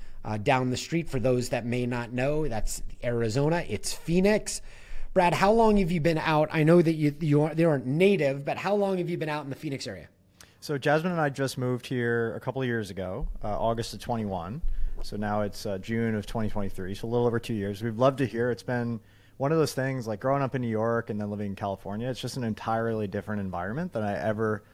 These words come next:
Speaker 2: thought I'd live in. Like, I can remember we used to have a beach house on Long Island, and my cousins would come visit, and they lived in Phoenix, and I would talk about the weather with them. They're like, "Yeah, it gets up to, like, a hundred and fifteen, a hundred twenty." I'm like, "I couldn't believe that."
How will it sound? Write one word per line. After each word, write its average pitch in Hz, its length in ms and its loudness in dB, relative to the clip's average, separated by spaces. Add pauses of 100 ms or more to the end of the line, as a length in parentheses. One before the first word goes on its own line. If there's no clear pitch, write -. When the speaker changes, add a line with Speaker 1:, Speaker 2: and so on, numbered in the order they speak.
(120)
Speaker 2:
thought 107 180 0
I'd 92 160 -2
live 92 160 -6
in. 87 140 -10
Like, 95 160 -10
I 104 80 -6
can 123 120 -4
remember 123 520 2 (300)
we 127 60 -2
used 123 100 -6
to 139 60 4
have 123 60 4
a 110 60 2
beach 107 240 -4
house 110 260 0
on 101 100 -6
Long 98 160 -4
Island, 95 580 -6
and 98 340 -6
my 95 140 -4
cousins 123 360 0
would 98 120 -8
come 98 180 -4
visit, 123 220 0
and 78 100 -6
they 92 80 -4
lived 120 280 0
in 101 100 -4
Phoenix, 85 420 -12
and 101 80 -6
I 101 40 -4
would 104 100 -6
talk 113 180 -2
about 110 140 -2
the 95 80 -6
weather 90 240 -6
with 113 100 -4
them. 135 220 -4
They're 98 100 -2
like, 92 180 -6
"Yeah, 233 140 -2
it 110 80 -4
gets - 180 -4
up 135 140 -4
to, 139 60 -4
like, 131 100 -2
a 120 60 -8
hundred 135 200 -4
and - 100 -8
fifteen, 127 340 -6
a 98 40 -2
hundred 98 220 -6
twenty." 113 220 -4
I'm 95 80 -4
like, 98 160 -4
"I 120 80 0
couldn't 170 240 -2
believe 113 480 -2
that." - 260 -12